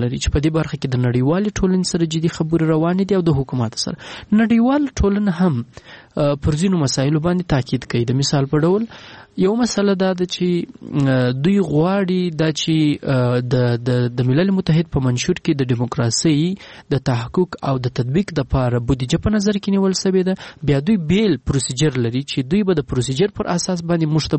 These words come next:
بودیجه راکوي. د دوی پروسیجر طی کول هم د افغانستان ټاکنو خپلواک کمیسیون دپاره، یوه ستونزه ده، ځکه وخت زموږ کم دی چې د دوی پروسیجر طی کیږي، بودیجه ترلاسه کوو، موږ خپل وخت ته لاس ورکوو. خو په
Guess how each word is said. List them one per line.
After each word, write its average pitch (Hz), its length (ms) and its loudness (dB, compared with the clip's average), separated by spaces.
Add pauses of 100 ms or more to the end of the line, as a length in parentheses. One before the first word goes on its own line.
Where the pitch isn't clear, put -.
بودیجه 127 340 0
راکوي. - 300 -8 (420)
د 156 160 2
دوی 262 240 2
پروسیجر 156 640 -2
طی 139 80 2 (160)
کول 160 380 2
هم 233 260 2 (400)
د 139 80 0
افغانستان 127 480 0
ټاکنو 156 380 0
خپلواک 143 340 0
کمیسیون 214 400 2
دپاره، 240 400 2 (920)
یوه 143 260 2
ستونزه 139 400 0
ده، 180 240 2
ځکه 139 240 0
وخت - 240 -6
زموږ 127 400 0
کم 170 240 2
دی 208 160 2
چې 151 240 -2
د 131 160 0
دوی 135 160 0
پروسیجر 127 400 0
طی 123 160 0
کیږي، 180 400 0
بودیجه 131 400 0
ترلاسه 127 400 -2
کوو، 208 240 2 (320)
موږ 143 160 2
خپل 135 240 0
وخت 131 160 -6
ته 127 140 -2
لاس 120 140 -4
ورکوو. 196 240 0
خو - 120 -2
په - 20 2